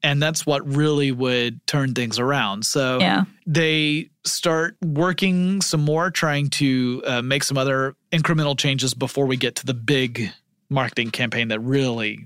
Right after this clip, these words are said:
Speaker 1: changed things.
Speaker 2: Yeah, they, they have a new deodorant, Glacial Falls, that's not doing too good. So Whedon and Kennedy helped them reimagine that brand.
Speaker 1: Mm-hmm.
Speaker 2: Uh, instead of Glacial Falls, they call it swagger.
Speaker 1: <laughs>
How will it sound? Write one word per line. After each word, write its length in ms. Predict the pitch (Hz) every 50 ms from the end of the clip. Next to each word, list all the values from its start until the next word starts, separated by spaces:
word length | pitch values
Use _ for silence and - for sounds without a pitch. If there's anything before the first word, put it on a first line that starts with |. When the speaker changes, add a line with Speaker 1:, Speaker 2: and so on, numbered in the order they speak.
| 143
Speaker 1:
changed 360 | - - 123 117 113 107 - -
things. 280 | 110 101 107 110 - -
Speaker 2:
Yeah, 220 | 226 214 196 180
they, 280 | 185 208 208 202 202 185
they 340 | - 202 214 208 208 202
have 440 | 214 208 254 277 339 330 311 269 262 - - _ _ _ -
a 80 | 214
new 180 | 214 214 240 233
deodorant, 520 | 190 190 175 160 139 - 143 151 147 - - _ -
Glacial 320 | - - - 170 - 156
Falls, 400 | 160 - - 151 147 - 175 -
that's 320 | - - - - - - - _ _ _ -
not 300 | 226 214 226 226 208 202
doing 220 | 180 180 170 151
too 220 | 156 - - 156 147
good. 340 | - - - - - - - _ _ _ _ _ _
So 220 | - - 226 202
Whedon 300 | 185 208 247 240 294 294
and 120 | 311 330 320
Kennedy 440 | 247 247 214 196 180 160 170 180 190
helped 360 | - - - 269 277 262 202
them 420 | 214 208 202 196 196 190 190 - -
reimagine 480 | 190 190 196 180 170 175 180 - 170 151
that 160 | 151 135 - -
brand. 420 | 135 135 117 87 - - 113 - - - -
Speaker 1:
Mm-hmm. 380 | 135 120 123 120 117 123 156 208 214 - - -
Speaker 2:
Uh, 60 | - - _ _ _ -
instead 320 | - 170 175 - 190 185 175
of 80 | 170
Glacial 340 | 165 - 175 180 180 262 262
Falls, 480 | 254 - 180 151 151 170 214 - - - _ _ _ _ _ _
they 100 | - 180
call 180 | 170 - 180 170
it 100 | - -
swagger. 560 | - - - 185 175 151 131 143 135 - - 165
Speaker 1:
<laughs> 40 | -